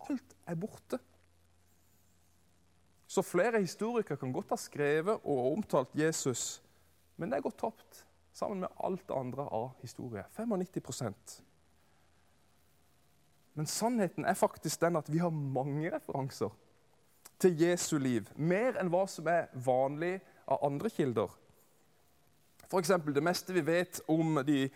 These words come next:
persiske krigene, det har vi fra én kilde, Herodotus.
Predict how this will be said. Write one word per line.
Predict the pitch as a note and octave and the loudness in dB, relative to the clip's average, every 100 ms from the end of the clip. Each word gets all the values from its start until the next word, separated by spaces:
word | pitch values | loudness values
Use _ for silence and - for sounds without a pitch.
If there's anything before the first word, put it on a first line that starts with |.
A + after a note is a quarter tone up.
| - - | -2 4
persiske | F#3 - E3 - B2 | 4 2 -2 -2 -4
krigene, | C#3+ C3+ D#3+ G3+ | -2 0 0 0
det | G3+ F3+ | 0 0
har | F3+ | -2
vi | |
fra | F3 E3 D#3+ - _ - | -2 -4 -4 -12 _ 0
én | E3 F#3 G3+ F3+ - - - - | 2 4 2 -4 -12 -20 -20 -4
kilde, | - D3 B2+ E3 F#3 - - - - - | 2 2 4 0 0 -8 -20 -20 -16 0
Herodotus. | F3+ F#3 C#3+ C#3 - - - | 2 4 2 -2 -8 -12 -14